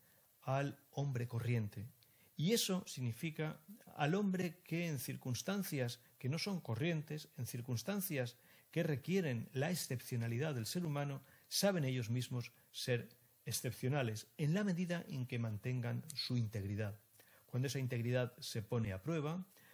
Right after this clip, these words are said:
cuando son tentados, entonces es cuando descubren que efectivamente están en condiciones de resistir, con cierta ayuda,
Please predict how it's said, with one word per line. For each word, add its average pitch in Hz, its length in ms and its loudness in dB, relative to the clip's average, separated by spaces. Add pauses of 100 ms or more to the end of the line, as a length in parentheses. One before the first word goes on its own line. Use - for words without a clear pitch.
(140)
cuando 127 320 4
son 113 260 0
tentados, 131 680 0 (440)
entonces 170 680 0 (800)
es 139 160 2
cuando 143 340 2
descubren 123 720 2 (400)
que 147 300 2
efectivamente 151 800 -2
están 151 320 0
en 139 100 -2
condiciones 113 640 -2
de 110 80 -2
resistir, - 680 -2 (720)
con 123 200 2
cierta 190 460 2
ayuda, 117 460 2